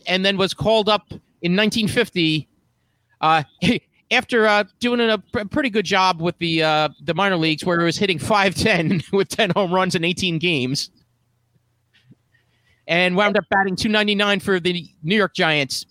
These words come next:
playing first base and outfield. And in nineteen fifty-one, Irvin sparked the Giants' miraculous comeback to overtake the Dodgers in the pennant race,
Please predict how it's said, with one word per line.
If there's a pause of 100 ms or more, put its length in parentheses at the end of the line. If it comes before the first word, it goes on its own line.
playing
first
base
and
outfield. (1300)
And (1300)
in
nineteen
fifty-one, (1000)
Irvin (180)
sparked
the (180)
Giants'
miraculous
comeback (160)
to (180)
overtake
the
Dodgers
in
the
pennant
race,